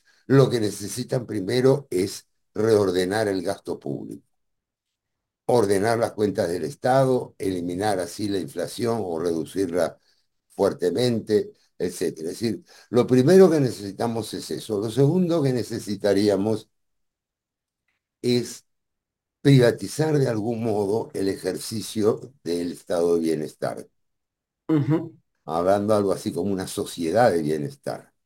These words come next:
Speaker 1: <coughs> Aquí hay un ejemplo que la gente no dejó que inter-, que el Estado tomara el control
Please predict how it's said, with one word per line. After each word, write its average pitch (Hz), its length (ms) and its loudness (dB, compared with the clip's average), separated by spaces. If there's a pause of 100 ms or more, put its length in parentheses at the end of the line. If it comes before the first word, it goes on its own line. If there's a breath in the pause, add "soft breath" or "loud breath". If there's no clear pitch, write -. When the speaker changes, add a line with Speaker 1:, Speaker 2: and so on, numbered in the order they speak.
(540)
Speaker 1:
<coughs> - 880 -4
Aquí - 320 2
hay 143 140 10
un 143 120 6
ejemplo 110 680 2 (840)
que 104 160 2
la 98 140 4
gente 120 380 -2
no 113 180 2
dejó 104 520 2 (640)
que 104 100 -2
inter-, 98 640 0
que 110 120 -2
el 95 80 2
Estado 127 440 2
tomara 110 320 0
el 104 120 0
control 98 640 -2